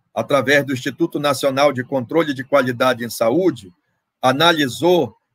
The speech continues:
duzentos e sessenta e seis testes rápidos diferentes,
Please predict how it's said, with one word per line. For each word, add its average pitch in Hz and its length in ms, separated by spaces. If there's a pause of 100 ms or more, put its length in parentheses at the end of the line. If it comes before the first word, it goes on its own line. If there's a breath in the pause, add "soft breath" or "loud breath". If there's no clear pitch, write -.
duzentos 170 760
e 190 40
sessenta 170 680
e 135 60
seis 160 440
testes 156 500
rápidos 139 520
diferentes, 151 840